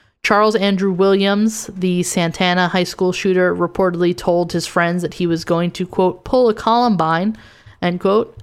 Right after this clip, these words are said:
though none of them took him seriously. In two thousand five, Jeff Weiss, I th-, believe it is, a Native American man who wore a trench coat, um, killed his police officer grandfather and his girlfriend.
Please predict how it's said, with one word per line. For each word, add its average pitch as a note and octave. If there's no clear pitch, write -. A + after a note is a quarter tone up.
though E3+
none E3+
of F3
them F#3+
took -
him F#3
seriously. E3+
In F3+
two G3
thousand F3
five, G3+
Jeff F#3
Weiss, F3
I F#3
th-, -
believe G#3+
it A#3
is, A#3+
a F#3
Native G#3
American G3
man F#3+
who G#3+
wore F#3
a E3+
trench -
coat, G3
um, E3+
killed G#3
his F3+
police G#3
officer F#3
grandfather G3
and F3+
his F3
girlfriend. F#3